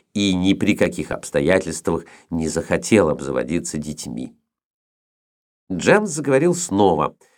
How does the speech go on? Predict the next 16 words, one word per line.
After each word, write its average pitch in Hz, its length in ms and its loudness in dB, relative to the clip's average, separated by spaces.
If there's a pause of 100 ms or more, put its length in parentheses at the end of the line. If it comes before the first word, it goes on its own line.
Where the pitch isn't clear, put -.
(220)
постукивая 101 720 4
пальцем 113 520 0
по 98 180 0
фарфоровой 95 680 2
вазе. 67 560 -4 (1600)
"Не 139 340 6
настоящий 151 1160 4
Вустер. 78 720 -6 (1120)
Джолион, 175 760 4
наверно, 147 760 6
рассказывал 139 720 4
тебе 95 300 4
про 101 180 4
этого 98 300 4
молодого 95 560 2
человека. 85 580 2